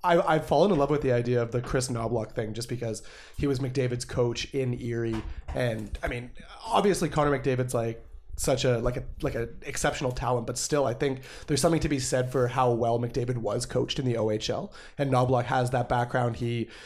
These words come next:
he won a W H L championship with Kootenay.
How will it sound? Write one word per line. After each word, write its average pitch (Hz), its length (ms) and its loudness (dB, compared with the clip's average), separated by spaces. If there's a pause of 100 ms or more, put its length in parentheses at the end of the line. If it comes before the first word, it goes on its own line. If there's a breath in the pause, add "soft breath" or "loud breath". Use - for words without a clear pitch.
(220 loud breath)
he 147 180 4
won 135 380 2
a 131 40 0
W 131 220 4
H 127 120 0
L 127 80 4
championship 127 500 0
with 117 120 -4
Kootenay. 151 560 0